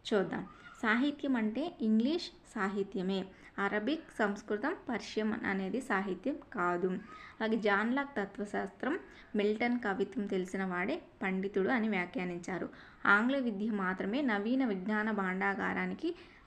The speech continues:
తాళం లాంటిది అని వ్యాఖ్యానించారు. విజ్ఞాన శాస్త్రాలను బోధించడానికి ఆంగ్లం మాత్రమే సరైన భాష అని వ్యాఖ్యానించారు. అలాగే యావత్ భారతీయ అరబిక్ సాహిత్యాలు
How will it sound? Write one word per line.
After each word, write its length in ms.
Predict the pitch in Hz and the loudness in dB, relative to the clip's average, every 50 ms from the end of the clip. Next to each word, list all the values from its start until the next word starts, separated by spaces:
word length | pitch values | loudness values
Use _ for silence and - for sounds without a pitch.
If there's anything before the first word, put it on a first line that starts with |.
| - - | -2 2
తాళం 420 | 214 202 208 214 226 247 254 240 | 4 4 6 4 4 4 4 4
లాంటిది 500 | 214 196 185 190 190 185 202 196 208 240 | 4 4 2 2 0 0 0 0 2 2
అని 220 | 240 208 190 226 254 | 2 2 2 2 0
వ్యాఖ్యానించారు. 840 | 226 202 190 185 - 190 190 185 185 180 185 - 247 196 - - - - - - - - - - | 0 0 -2 -2 -2 -2 -2 -2 -2 -4 -4 -4 -6 -4 -4 -4 -6 -8 -12 -18 -20 -20 -2 2
విజ్ఞాన 440 | 220 226 208 220 262 285 302 311 320 | 2 4 4 4 4 4 2 2 -2
శాస్త్రాలను 720 | 311 - 269 220 208 214 - - - 208 202 202 214 208 202 | -2 -2 -2 -2 -2 -2 -4 -4 -4 -2 -2 -2 -2 -2 0
బోధించడానికి 840 | 190 190 190 190 190 202 208 208 208 196 190 185 185 190 - 254 285 - - - | 2 2 2 2 2 0 0 0 -2 0 0 0 -2 -2 -2 -2 -4 -2 -2 0
ఆంగ్లం 400 | 202 208 214 233 247 262 262 254 233 | 0 0 0 0 2 2 2 4 4
మాత్రమే 500 | 214 196 196 196 - 202 202 208 208 202 190 - - - - - - - - | 2 2 0 0 -2 -2 0 0 0 -2 -2 -6 -10 -16 -20 -20 -20 -2 4
సరైన 460 | 240 208 202 220 226 240 254 254 262 | 6 6 8 8 6 6 6 4 2
భాష 360 | 233 196 190 185 196 208 208 - 233 | 2 2 0 0 0 0 0 0 2
అని 260 | 226 220 208 220 247 | 2 2 2 2 2
వ్యాఖ్యానించారు. 880 | 233 208 185 180 185 - 190 185 180 180 175 170 - 190 175 180 180 - - - - - - - - 202 | 2 2 0 0 -2 -4 -4 -2 -2 -2 -4 -4 -6 -4 -4 -4 -4 -6 -8 -12 -20 -20 -20 -8 -2 0
అలాగే 400 | 202 202 202 202 208 208 254 320 - - - - - - 202 | 2 4 4 2 2 2 0 -2 -2 -4 -10 -18 -6 0 2
యావత్ 460 | 208 196 190 214 254 277 262 247 247 | 4 4 4 2 2 0 0 0 -2
భారతీయ 640 | 220 185 196 202 214 208 208 - - 214 208 226 240 277 381 - - - - - - - - - - - - - - - | -4 -4 -2 -2 -2 -2 -2 0 0 0 0 2 0 0 -2 -4 -8 -16 -20 -20 -20 -20 -20 -20 -20 -20 -20 -12 -2 0
అరబిక్ 400 | 202 208 214 220 226 269 262 - | 2 4 4 6 4 4 2 0
సాహిత్యాలు 720 | - - 202 202 202 208 208 - - 214 202 208 208 220 | 2 2 2 2 2 0 -2 0 0 0 2 2 2 0